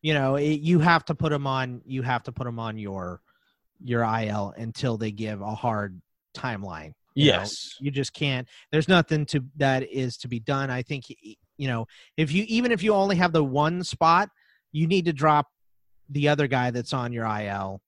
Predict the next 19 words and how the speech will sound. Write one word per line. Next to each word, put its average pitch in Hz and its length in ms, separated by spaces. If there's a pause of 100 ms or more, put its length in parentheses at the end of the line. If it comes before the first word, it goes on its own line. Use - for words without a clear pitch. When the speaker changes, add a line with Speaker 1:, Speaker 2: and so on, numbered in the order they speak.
(240)
Speaker 1:
you 123 140
know, 101 360
unless 135 300
it's 120 140
Stanton. - 540 (520)
So, - 140
Speaker 2:
Oh, 127 380 (180)
yeah, 220 160
there 214 140
you 220 80
go. 165 180
Stanton 190 480
or 208 80
Mondesi, 147 420
rest 120 200
of 135 40
the - 40
season. 101 380 (520)
Speaker 1:
uh, 120 140